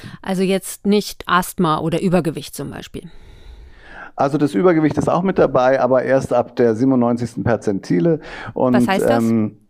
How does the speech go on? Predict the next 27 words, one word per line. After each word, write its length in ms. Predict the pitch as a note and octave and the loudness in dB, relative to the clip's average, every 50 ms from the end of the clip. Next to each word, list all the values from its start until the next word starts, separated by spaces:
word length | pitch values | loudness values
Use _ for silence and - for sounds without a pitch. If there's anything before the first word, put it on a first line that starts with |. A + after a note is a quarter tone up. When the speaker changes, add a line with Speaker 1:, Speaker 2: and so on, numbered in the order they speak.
| _ _ _ | _ _ _
Speaker 2:
das 400 | - F#2 - - - C3+ B2+ - | -12 -10 -6 0 0 2 2 2
heißt, 300 | C3+ B2+ C3+ B2+ - - | 2 0 0 0 0 0
dass 240 | B2+ A#2+ - - - | 0 0 -2 -2 0
das 240 | B2+ A#2+ A#2 - | 0 0 0 -2
Übergewicht 540 | - D3 C#3 C#3 C3 A#2+ B2 A2+ B2 A2+ - | -2 0 2 2 2 2 0 0 -2 -2 -2
schon 120 | - C3 A#2 | -2 0 0
erheblich 460 | A2 G#2+ A2 C3+ - - D#3 C#3 - | 0 2 2 0 0 0 -2 -2 0
sein 280 | - B2+ B2 B2+ C3 | 0 2 2 4 4
muss. 300 | B2+ B2 B2 B2 B2 - - - - - - - | 4 2 2 0 -2 -6 -16 -20 -20 -18 -16 -16
Es 140 | A#2 - | -10 -6
muss 220 | A#2 A#2+ A#2+ - - | -4 -4 -4 -6 -6
ein 240 | - - G2+ G2+ G2 | -6 -4 -4 -4 -4
krankhaftes 600 | - - A#2 C#3 D3 D#3 D3 - - C#3+ C3 - | -4 -2 -2 -2 -2 -2 -4 -4 -4 -6 -4 -2
Übergewicht 600 | - B2+ C#3 C3+ B2 A#2+ A2 B2+ A#2+ - - - | 0 0 0 0 0 0 -2 -2 -4 -4 -4 -2
sein. 380 | A#2+ A#2 A#2 B2 B2 A2+ A#2+ - - - - A#2+ | -2 0 2 0 0 -2 -4 -8 -14 -16 -14 -6
Und 160 | - A#2 A2+ G2+ | -4 -2 0 0
bei 80 | A2+ | 0
dem 160 | A2 A2 G#2+ | 0 0 0
Asthma 340 | G2 G#2+ B2+ - - B2 C3+ | -2 -4 -4 -2 -2 0 0
ist 100 | B2+ A#2 | 0 0
es 140 | A2+ A2 - | -2 -4 -2
so, 140 | - B2 A#2 | 0 0 2
dass 180 | A#2 A2 - | 0 0 -2
die 160 | - - F#2+ - | -4 -8 -8 -4
gut 220 | - D#3 F#3+ - | -4 -2 0 2
eingestellten 600 | - B2 B2+ B2+ B2 - - A#2+ A2 A2+ - A2 | 2 2 2 0 0 0 2 2 2 2 0 -2
Asthmatiker, 840 | G#2 G2+ G2 - - G2 G2 A2+ - B2+ A#2 - A#2+ G#2+ G#2 G2 | -4 -4 -4 -4 -2 -2 -2 -2 -2 -4 -4 -2 -2 -2 -2 -2